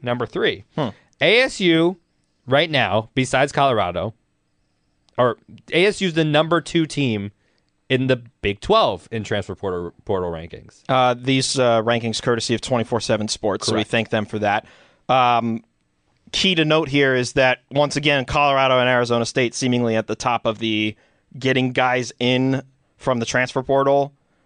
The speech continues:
Speaker 2: routine, which they were most notably talked about as having to do exactly that last year.
Speaker 1: Yep.
Speaker 2: Of course, two different stories with everything that happened at Arizona State prior to Kenny Dillingham getting hired versus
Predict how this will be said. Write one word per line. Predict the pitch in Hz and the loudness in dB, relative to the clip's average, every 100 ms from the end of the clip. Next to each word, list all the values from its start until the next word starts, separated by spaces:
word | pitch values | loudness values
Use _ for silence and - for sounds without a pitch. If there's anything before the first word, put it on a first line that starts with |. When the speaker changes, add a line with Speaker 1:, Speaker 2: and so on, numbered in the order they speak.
| _ | _
Speaker 2:
routine, | 131 127 151 147 147 - | -4 0 0 0 -2 -4
which | 120 117 - - _ _ | -2 -2 -4 -8 _ _
they | 120 | 0
were | 113 110 | 2 0
most | 110 123 - | 0 -2 0
notably | 127 123 117 127 120 120 120 - _ _ | -2 0 0 0 2 2 0 -6 _ _
talked | - 127 - | -4 -4 -4
about | 123 123 123 | 0 0 2
as | 117 113 - - _ _ | 0 0 -4 -18 _ _
having | 127 127 | -4 -2
to | 127 | 0
do | 131 | 0
exactly | 127 123 123 117 | 2 0 0 0
that | 117 123 - | 0 0 -2
last | 107 139 - | -2 -2 0
year. | 180 185 - | 0 0 -2
Speaker 1:
Yep. | 98 - | -10 -6
Speaker 2:
Of | - | -8
course, | - 147 135 - - _ _ _ _ _ _ | 0 2 2 0 -8 _ _ _ _ _ _
two | - 190 | 0 2
different | 147 147 151 | 2 0 -2
stories | 120 - 175 196 208 196 | -2 0 2 4 2 -2
with | 139 123 117 - _ _ _ _ _ _ _ _ _ | 0 0 0 -4 _ _ _ _ _ _ _ _ _
everything | 143 160 156 151 | 0 2 0 0
that | 131 | 0
happened | 139 143 139 | 0 0 2
at | 131 | 4
Arizona | 135 131 127 | 2 2 -2
State | - 123 120 | 0 -2 0
prior | 123 120 | 0 0
to | |
Kenny | - 123 120 | 0 -2 0
Dillingham | 120 117 117 | 0 0 -2
getting | 110 113 107 | -2 -4 -2
hired | 120 147 165 | 0 2 0
versus | 143 135 131 135 127 120 | 0 0 0 2 2 2